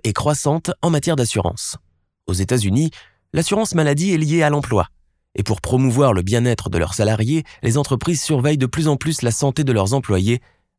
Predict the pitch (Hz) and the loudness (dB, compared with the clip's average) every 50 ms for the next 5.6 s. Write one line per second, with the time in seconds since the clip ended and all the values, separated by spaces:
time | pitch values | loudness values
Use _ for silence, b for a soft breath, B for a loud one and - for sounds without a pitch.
0 | _ - 139 143 160 151 120 101 98 - 143 - 147 127 110 101 95 117 - - | _ -2 0 2 2 2 0 -2 -2 -2 -2 0 0 2 2 2 0 -2 -2 -4
1 | 95 - - - 85 - - - - _ _ _ _ _ _ _ _ _ _ _ | -4 -4 -2 -4 -6 -6 -6 -10 -14 _ _ _ _ _ _ _ _ _ _ _
2 | _ _ _ _ _ _ _ _ _ _ _ _ _ _ _ _ _ _ _ _ | _ _ _ _ _ _ _ _ _ _ _ _ _ _ _ _ _ _ _ _
3 | _ _ _ _ _ _ - - 170 156 180 170 165 190 - 196 185 - 175 160 | _ _ _ _ _ _ -4 -2 0 2 2 2 2 2 2 0 0 0 0 0
4 | - 180 170 - - 156 151 135 - 147 139 151 165 170 151 143 143 - - 139 | 0 -2 -4 -4 -2 0 0 0 2 0 2 2 2 2 2 0 0 2 2 2
5 | 139 135 151 147 127 104 101 110 131 127 139 | 2 2 2 2 2 2 2 2 2 2 0